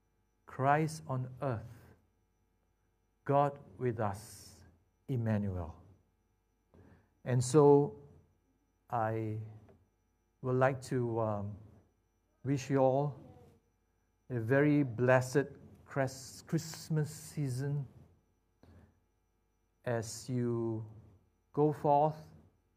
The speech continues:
as you share, share the hope, share the hope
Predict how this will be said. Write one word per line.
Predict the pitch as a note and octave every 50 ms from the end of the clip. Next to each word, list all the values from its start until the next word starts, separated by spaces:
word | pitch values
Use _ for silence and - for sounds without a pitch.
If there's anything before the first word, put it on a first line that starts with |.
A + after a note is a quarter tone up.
| _ _
as | - G#2 - - - -
you | B2+ B2+ A#2+ A#2 A2+ A2+ A2+ A2+ - - - -
share, | - - - - - D#3+ D#3 C#3+ C#3+ C#3+ C#3+ D3 D3 - - - - - _ _ _ _ _ _ _ _ _ _ _ _ _ _ _ _ _ _ _ _ _ _ _ _ _ _ _ _ _ _ _ _ _ _
share | - - - G#3 G#3
the | F#3 E3 D3+
hope, | D3 F3+ F3+ - - - - - - - - _ _ _ _ _ _ _ _ _ _ _ _ _ _ _ _ _ _ _ _ _ _ _ _
share | - - G#3+ G#3+ G#3+
the | F3+ E3
hope | C#3 D3 F#3+ F3+ C3+ B2+